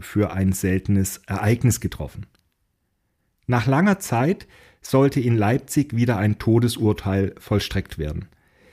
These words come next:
Die letzte Hinrichtung in der Stadt lag da bereits Jahre zurück und die war damals noch per Hand, also als Enthauptung mit einem Schwert vollstreckt worden. Und nun sollte zum ersten Mal das Fallbeil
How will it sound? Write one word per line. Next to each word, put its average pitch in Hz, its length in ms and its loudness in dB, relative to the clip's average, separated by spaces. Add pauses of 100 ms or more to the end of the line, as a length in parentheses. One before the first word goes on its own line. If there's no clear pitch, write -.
(260)
Die 127 60 4
letzte - 340 0
Hinrichtung 160 560 2
in 127 80 0
der 120 100 0
Stadt 131 240 -4
lag 127 300 -2
da 117 160 0
bereits 107 440 -2
Jahre 147 440 0
zurück 127 440 0
und - 520 0
die 175 160 2
war 135 200 0
damals 135 480 0
noch 120 280 -2
per 117 200 0
Hand, 123 480 2
also 113 340 0
als 104 180 -4
Enthauptung 120 760 0
mit 110 160 0
einem 104 220 2
Schwert 95 420 -2
vollstreckt - 600 -4
worden. 82 300 -10 (640)
Und 131 180 8
nun 190 260 8
sollte 143 380 0
zum 131 160 -4
ersten 131 420 0
Mal 117 320 0
das 113 240 -2
Fallbeil 95 800 0